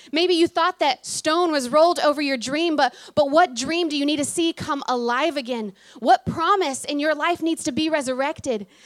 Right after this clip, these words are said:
What deliverance needs to be manifested? What healing needs to be released? What waters need to part for you? What addiction needs to be overcome?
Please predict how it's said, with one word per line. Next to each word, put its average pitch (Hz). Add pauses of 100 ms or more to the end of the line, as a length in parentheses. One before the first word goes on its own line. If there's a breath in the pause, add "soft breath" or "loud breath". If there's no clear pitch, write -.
(120)
What 302
deliverance 349
needs 330
to -
be 311
manifested? 302
What 285
healing 359
needs 330
to 285
be 277
released? 262 (140 loud breath)
What 262
waters 349
need 339
to 302
part 302
for -
you? 359
What 320
addiction 320
needs 339
to 311
be 294
overcome? 294